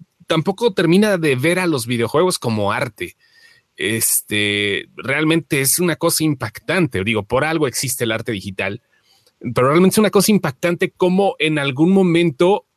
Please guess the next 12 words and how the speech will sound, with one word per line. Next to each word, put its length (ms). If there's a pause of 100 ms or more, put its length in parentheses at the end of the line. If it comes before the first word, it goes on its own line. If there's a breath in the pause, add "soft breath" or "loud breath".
(360)
los 200
directores 560
de 120
cine 520
ya 140
también 320
están 260
abordando, 760 (580 soft breath)
eh, 600 (260)
c-, 180
crear, 540 (180)
eh, 500